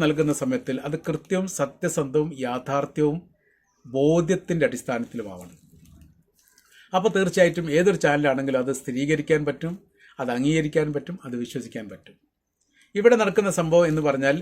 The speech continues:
അന്താരാഷ്ട്ര മേഖലയിൽ ഏറ്റവും ശ്രദ്ധേയമായിരിക്കുന്ന ചാനലുകൾ അത് ബി ബി സി ആണെങ്കിലും അൽ ജസീറ ആണെങ്കിലും റോയിട്ടേഴ്സ് ആണെങ്കിലും, എ, അത്, അതിനോടനുബന്ധിച്ചുള്ള ചാനലുകൾ,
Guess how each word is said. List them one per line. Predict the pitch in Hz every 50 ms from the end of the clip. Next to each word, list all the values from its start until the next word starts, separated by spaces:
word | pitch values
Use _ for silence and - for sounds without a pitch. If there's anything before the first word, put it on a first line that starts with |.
| - - _ _ _ _ _ _ _ _ - 165
അന്താരാഷ്ട്ര | 180 214 240 240 240 240 240 220 - 208 190 185
മേഖലയിൽ | 185 175 180 190 139 151 180
ഏറ്റവും | 185 - - 214 202 170
ശ്രദ്ധേയമായിരിക്കുന്ന | - 160 151 147 165 175 180 170 156 151 147 - - 139 139 135 -
ചാനലുകൾ | 131 127 127 127 117 117 113 - - _ _ _ _ _ _ _ _ _ _ _ 127
അത് | 139 151 165 175 156 139 127
ബി | 135 139 131
ബി | 147 147
സി | - 160 156
ആണെങ്കിലും | 147 139 139 135 143 147 165 170 - 127
അൽ | 127 123 127
ജസീറ | 135 123 123 143 151 147 143 139
ആണെങ്കിലും | 135 135 131 139 143 156 160 135
റോയിട്ടേഴ്സ് | 123 123 127 127 - 143 143 151 139
ആണെങ്കിലും, | 127 131 131 123 135 139 147 - - -
എ, | - - - - - - _ - 127
അത്, | 139 - 160 160
അതിനോടനുബന്ധിച്ചുള്ള | 160 165 180 185 180 160 147 151 147 151 156 151 151 151 - 160 143 143 139 -
ചാനലുകൾ, | - 123 123 127 127 127